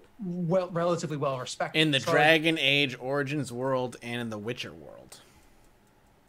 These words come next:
Speaker 1: Okay, Witcher world, yes. Dragon Age Origins, they're, are they?
Speaker 2: Yeah, I think dwarves are pretty
Speaker 1: They, they have, like,
Speaker 2: disenfranchised
Speaker 1: two
Speaker 2: in Dragon
Speaker 1: kingdoms
Speaker 2: Age.
Speaker 1: in there.
Speaker 2: Yeah, they, and s-, don't, don't dwarves have kingdom, uh,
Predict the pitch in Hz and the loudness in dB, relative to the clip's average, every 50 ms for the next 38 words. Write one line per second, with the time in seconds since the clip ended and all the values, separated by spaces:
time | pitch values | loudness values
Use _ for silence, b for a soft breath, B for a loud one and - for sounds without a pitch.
0 | _ _ _ - 240 - - 208 196 185 190 180 151 175 202 208 - 233 202 220 | _ _ _ -4 -4 0 0 0 0 0 -2 -2 -2 -2 -2 0 -2 -2 0 2
1 | 220 226 214 190 147 139 156 175 220 214 - - - 170 185 208 240 247 208 160 | 2 4 2 2 0 0 0 0 0 -2 -6 -4 -2 -2 -2 0 0 -2 0 0
2 | 165 160 185 220 233 233 285 294 302 320 302 262 - - - - 175 175 185 190 | 0 0 0 0 -2 -4 -6 -6 -8 -10 -12 -14 -18 -16 -6 -2 -2 0 0 -2
3 | 170 - _ _ _ _ _ - - - - 147 202 220 294 330 349 330 320 - | -6 -10 _ _ _ _ _ -16 -10 -4 -2 -2 0 0 0 0 -2 -4 -6 -4
4 | - 190 254 269 247 294 320 - - 151 147 117 120 117 - - 226 262 - 127 | -2 2 2 2 2 0 -2 -2 -2 -2 -2 -2 -4 -4 0 0 0 2 2 0
5 | 202 - 240 294 - - 233 - 127 - 269 214 - - - - - 220 - 113 | 0 2 2 2 2 2 2 2 2 2 2 0 0 0 0 0 0 -2 -2 -2
6 | 113 127 123 117 117 113 110 120 - _ _ _ _ _ - _ _ _ _ _ | -4 -4 -4 -4 -6 -6 -8 -10 -16 _ _ _ _ _ -20 _ _ _ _ _
7 | _ - - - - - - - - _ - _ _ - 170 226 302 320 226 123 | _ -20 -20 -20 -20 -20 -20 -20 -20 _ -20 _ _ -10 -2 2 4 6 6 4
8 | 107 113 160 175 160 151 143 139 135 - - - - 156 160 165 147 135 165 165 | 4 2 0 0 2 0 -2 -4 -6 -8 -10 -8 -4 -2 -2 -2 0 0 0 0
9 | 160 143 160 156 165 160 139 - 151 135 - - 165 160 160 151 160 156 156 151 | 0 0 0 0 0 0 0 -2 -8 -10 -6 -2 -2 0 0 0 0 0 0 0
10 | 151 147 147 139 - 120 127 131 127 131 127 127 131 | 0 0 -2 -4 -4 -2 0 0 0 0 0 -2 -2